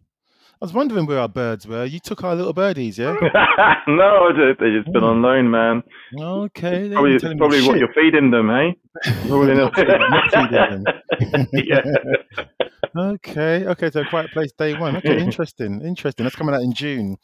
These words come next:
Speaker 1: June twenty twenty-four. Okay, not too long. Well,
Speaker 2: Mm.
Speaker 1: six months, yeah.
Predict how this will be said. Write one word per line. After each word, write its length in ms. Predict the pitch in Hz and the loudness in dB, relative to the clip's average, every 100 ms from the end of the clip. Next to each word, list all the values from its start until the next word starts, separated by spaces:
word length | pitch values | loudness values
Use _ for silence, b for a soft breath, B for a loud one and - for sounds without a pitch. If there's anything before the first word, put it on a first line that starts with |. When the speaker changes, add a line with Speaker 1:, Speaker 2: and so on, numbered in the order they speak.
| B B B B B - | B B B B B -10
Speaker 1:
June 240 | 131 131 | -6 -6
twenty 180 | - 127 | -6 -8
twenty-four. 540 | - 117 - 123 107 | -8 -10 -10 -12 -10
Okay, 340 | 143 120 120 151 _ - | -10 -10 -10 -12 _ -20
not 140 | 123 | -18
too 160 | - 139 | -16 -14
long. 160 | 117 120 | -10 -4
Well, 340 | 110 107 110 | -2 -2 -2
Speaker 2:
Mm. 60 | 107 | -4
Speaker 1:
six 180 | 98 | -6
months, 320 | 113 110 151 - | -10 -12 -16 -16
yeah. 180 | 113 | -12